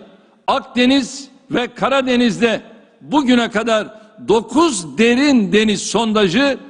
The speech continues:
gerçekleştirdik. Nihayet son sondajda milletimize beklediği müjdeyi verme şerefine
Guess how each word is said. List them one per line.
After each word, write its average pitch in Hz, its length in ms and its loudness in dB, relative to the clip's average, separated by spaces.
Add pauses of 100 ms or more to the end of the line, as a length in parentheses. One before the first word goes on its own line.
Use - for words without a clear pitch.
(240)
gerçekleştirdik. 151 920 -4 (920)
Nihayet 247 520 -2 (420)
son 294 400 0
sondajda 214 920 -2 (320)
milletimize 208 760 2
beklediği 196 560 0
müjdeyi 190 480 4
verme 190 360 0
şerefine 214 760 0